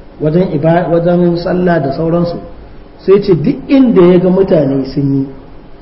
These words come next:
to ya yi kishiyar haka daidai wa daida. Kun lura da ke ko? Kenan za ya sallah aka kallaci gabas, in dai ya ga gabas aka kalla, to shi ya kallaci ina? Yamma. In dai ya ga masallata sun kallaci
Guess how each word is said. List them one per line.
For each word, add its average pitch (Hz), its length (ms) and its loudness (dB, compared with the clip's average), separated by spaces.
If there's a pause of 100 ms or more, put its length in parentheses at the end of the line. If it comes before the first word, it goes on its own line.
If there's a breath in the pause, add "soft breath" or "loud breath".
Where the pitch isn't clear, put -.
to 156 120 -4
ya 156 200 4
yi 175 220 -2
kishiyar 175 460 -4
haka 147 220 -6
daidai 135 260 -8
wa 113 100 -8
daida. 104 260 -18 (2500)
Kun 160 120 -2
lura 165 160 4
da 160 120 2
ke 156 120 2
ko? 160 240 0 (280)
Kenan 202 300 2
za 254 100 4
ya 214 140 2
sallah 214 280 4
aka 202 160 2
kallaci 156 340 0
gabas, 233 300 2 (880)
in 226 140 2
dai 254 100 2
ya 254 80 6
ga 254 140 4
gabas 262 260 2
aka 214 220 2
kalla, 175 240 4
to 175 100 2
shi 190 120 -2
ya 214 80 4
kallaci 156 360 0
ina? 160 320 -2 (760)
Yamma. 156 440 0 (1300)
In 262 160 4
dai 285 160 4
ya 277 80 6
ga 254 100 2
masallata 220 520 4
sun 233 200 0
kallaci 190 340 0